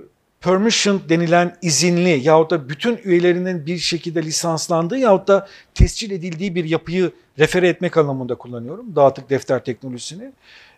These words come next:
Ee, bunlar hep D-, D L T üzerinde kurgulanan yahut da düşünülen şeyler.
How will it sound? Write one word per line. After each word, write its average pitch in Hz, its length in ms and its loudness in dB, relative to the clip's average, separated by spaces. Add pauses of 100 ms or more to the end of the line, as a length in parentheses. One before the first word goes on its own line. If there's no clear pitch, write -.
Ee, 147 460 -8
bunlar 214 220 0
hep 190 180 -6
D-, 180 280 2
D 175 80 0
L 190 200 4
T 214 120 -8
üzerinde 180 680 0
kurgulanan 135 480 -2
yahut 135 220 2
da 113 100 -8
düşünülen 113 420 -10
şeyler. 143 340 -16